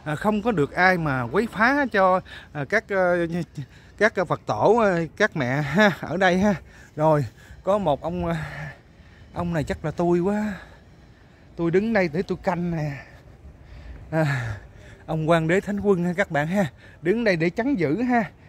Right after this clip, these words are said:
Không cho có ai người lạ vô ha. Yêu quái gì mà vô xâm nhập vô cái chỗ mà, à, Niết Bàn ha. Đó, rồi mình xuống hai mươi mốt bậc này ha. Rồi mình ở dưới kia là mình có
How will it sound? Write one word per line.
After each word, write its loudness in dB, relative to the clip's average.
Không -4
cho -2
có 2
ai -2
người -2
lạ 0
vô 4
ha. 4
Yêu -4
quái 4
gì -2
mà -2
vô 4
xâm -2
nhập -2
vô -2
cái -4
chỗ -4
mà, -4
à, -4
Niết 0
Bàn 2
ha. 2
Đó, -2
rồi -4
mình -4
xuống 0
hai 2
mươi 2
mốt 2
bậc -4
này -4
ha. 0
Rồi 6
mình 2
ở 2
dưới 0
kia 4
là 4
mình -2
có 2